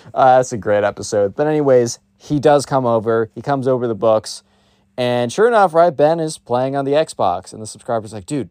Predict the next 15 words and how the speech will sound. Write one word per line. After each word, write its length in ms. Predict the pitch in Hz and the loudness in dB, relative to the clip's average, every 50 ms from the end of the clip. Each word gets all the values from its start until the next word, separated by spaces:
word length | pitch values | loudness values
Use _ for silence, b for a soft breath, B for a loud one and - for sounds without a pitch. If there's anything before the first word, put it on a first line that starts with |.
| _ - | _ -6
like, 160 | 110 101 - | -6 -6 -8
have 160 | 113 107 123 | -10 -14 -12
you 80 | 151 170 | -10 -10
even, 200 | 165 180 175 170 | -8 -8 -6 -4
like, 220 | 151 - 110 - _ - | -4 -4 -4 -6 _ -14
opened 260 | 104 107 92 - 123 | -14 -12 -12 -8 -8
up 120 | 131 120 110 | -8 -8 -8
the 40 | |
book 300 | 101 82 101 95 - - | -8 -8 -6 -8 -6 -2
yet?" 240 | 135 147 160 170 151 _ _ _ _ _ _ _ _ _ _ - | 0 2 2 2 0 _ _ _ _ _ _ _ _ _ _ -8
And 160 | 123 120 117 | -6 -4 -2
Ben's 200 | 120 123 123 110 | 0 -2 -2 -2
like, 120 | 127 117 107 | -4 -6 -6
"Dude, 160 | 127 120 110 - | -6 -10 -8 -6
I'm, 240 | 117 113 110 110 | -8 -8 -8 -8